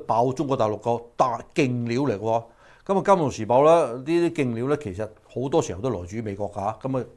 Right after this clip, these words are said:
但係今次佢唔係來自於美國。英國金融時報喺二十四號嘅時候報道嘅，噉樣講嘅，佢話中國有數萬大學生，誒，今個月就開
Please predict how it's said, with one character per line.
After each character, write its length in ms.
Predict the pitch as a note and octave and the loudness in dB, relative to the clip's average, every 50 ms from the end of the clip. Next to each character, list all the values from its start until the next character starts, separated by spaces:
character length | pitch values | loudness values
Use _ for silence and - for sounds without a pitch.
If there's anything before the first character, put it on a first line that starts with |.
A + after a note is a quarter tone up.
| _ _ _ - | _ _ _ -2
但 100 | C#3 C3 | -2 0
係 120 | A#2+ - E3+ F3 | 2 2 2 2
今 140 | A#2+ C#3 | 2 -2
次 100 | B2 - | -2 -2
佢 40 | B2+ | -2
唔 20 | G2+ | -2
係 120 | G#2+ A2 | -2 -2
來 100 | G#2 G2 | -2 -4
自 80 | F2+ G#2+ | -4 -6
於 40 | B2+ | -4
美 120 | B2+ A#2 | -4 -2
國。 240 | G#2+ A#2 G#2+ - - - - - - - - - _ _ _ _ _ | -2 -2 -2 -2 -4 -14 -20 -20 -20 -20 -20 -20 _ _ _ _ _
英 160 | - E3 G3 F3 | 0 0 2 2
國 100 | F3 D#3+ | 2 2
金 120 | F#3+ F#3 | 2 0
融 120 | C#3+ B2+ | 0 -2
時 140 | G#2 G2 G#2+ | -4 -4 -2
報 180 | F#2+ A#2 C3 D3 | 2 4 4 4
喺 60 | E3 | 4
二 300 | D#3+ C#3+ C3 B2+ - B2+ | 2 -2 -6 -6 -6 -6
十 80 | - - | -6 -4
四 120 | - B2+ | -2 -2
號 60 | A#2 G#2+ | -2 -2
嘅 80 | G#2+ G#2+ | -2 -4
時 80 | F2 G2 | -4 -6
候 60 | F#2 | -6
報 160 | F2+ A2 A2 | -4 -4 -2
道 80 | G#2 G#2+ | -2 -2
嘅， 260 | G2+ G2 G2 G2+ G2+ G2+ - - | -2 -2 -2 -4 -4 -6 -8 -10
噉 100 | - G2+ | -10 -8
樣 120 | G#2 B2 A#2 | -8 -6 -6
講 120 | - G2+ G#2 | -6 -4 -4
嘅， 120 | A2 G#2 | -4 -4
佢 40 | - | 0
話 180 | - A#2+ A2+ - - - _ _ _ _ _ _ _ | 0 0 0 0 -4 -16 _ _ _ _ _ _ _
中 240 | - G#3+ F#3 E3+ D3 | 4 4 4 4 4
國 180 | D3+ C#3+ C3+ | 2 2 4
有 260 | C3 C3 C3 C#3 C3+ C3+ - _ _ _ | 4 2 2 2 0 -4 -10 _ _ _
數 560 | - - - - - D3+ B2 C3 C#3 D3 D3 | -14 -12 -4 0 2 4 4 4 4 2 4
萬 300 | C#3+ C#3 C3 B2 A#2 A2+ | 6 6 6 6 4 0
大 180 | G2+ B2 B2 A#2+ | 2 4 4 4
學 80 | A#2 A2 - | 2 2 2
生， 280 | - D3 D3+ D#3+ D#3+ D#3 - _ _ _ _ _ _ _ _ _ | 4 4 4 2 -2 -8 -16 _ _ _ _ _ _ _ _ _
誒， 300 | - G#2 G#2 G#2 G#2+ A2 A2 - _ _ | -8 -6 -4 -4 -4 -6 -10 -14 _ _
今 160 | - F3 E3 | 6 6 6
個 80 | D#3+ D3+ | 6 4
月 120 | A#2 G#2+ | 2 2
就 100 | A2 | 2
開 20 | B2 | 4